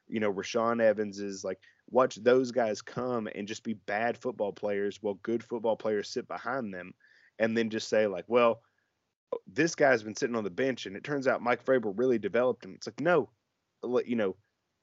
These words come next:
Robinson went out and found Tear Tart and brought him in and signed, you know, whatever. Like, it's, it's just, it's such a hard argument to make because you can't put it in a tweet long, uh, you know, like, one simple tweet.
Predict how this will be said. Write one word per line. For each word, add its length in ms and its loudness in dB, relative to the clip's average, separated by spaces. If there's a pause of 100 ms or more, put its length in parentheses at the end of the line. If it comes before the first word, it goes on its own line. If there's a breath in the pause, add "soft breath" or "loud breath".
(120)
Robinson 480 6
went 140 0
out 120 -2
and 80 -20
found 360 0
Tear 220 -2
Tart 440 -8
and 160 -4
brought 220 4
him 160 -2
in 140 -2
and 120 -8
signed, 380 -4
you 100 -2
know, 160 2 (1040 soft breath)
whatever. 420 6 (120)
Like, 220 6
it's, 260 8
it's 180 2
just, 200 4
it's 180 0
such 280 4
a 200 8 (800)
hard 300 12
argument 480 8
to 80 -8
make 260 4
because 320 2
you 80 -6
can't 340 -2
put 200 2
it 160 2
in 400 -4 (300)
a 60 -2
tweet 380 0
long, 300 4
uh, 80 10
you 180 4
know, 280 2 (360 soft breath)
like, 200 4
one 480 6
simple 360 0
tweet. 400 2